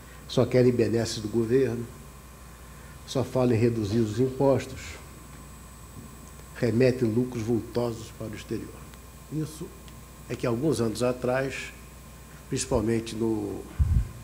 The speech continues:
meados do governo Lula, na época da reativação da Telebrás,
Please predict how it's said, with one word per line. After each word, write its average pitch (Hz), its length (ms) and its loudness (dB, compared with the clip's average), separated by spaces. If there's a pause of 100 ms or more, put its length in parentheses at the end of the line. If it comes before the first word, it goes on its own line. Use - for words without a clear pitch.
(120)
meados 117 420 0
do 110 80 -4
governo 110 420 0
Lula, 135 360 2 (1900)
na 110 300 4
época 120 320 4
da 110 120 2
reativação 113 680 2
da 107 120 0
Telebrás, 127 760 2